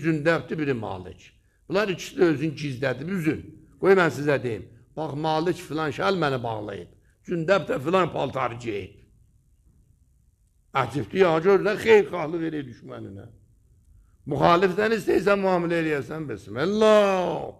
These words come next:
Rau hazinə, tərk edə avrat azmira.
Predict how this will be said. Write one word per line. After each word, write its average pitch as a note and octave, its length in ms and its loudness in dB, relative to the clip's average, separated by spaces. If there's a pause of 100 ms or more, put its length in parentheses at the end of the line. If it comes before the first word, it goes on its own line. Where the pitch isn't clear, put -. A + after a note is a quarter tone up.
(420)
Rau G#3+ 580 4
hazinə, G3 560 2 (640)
tərk C3+ 340 -6
edə D#3 80 0
avrat D3 480 2
azmira. C3 460 -4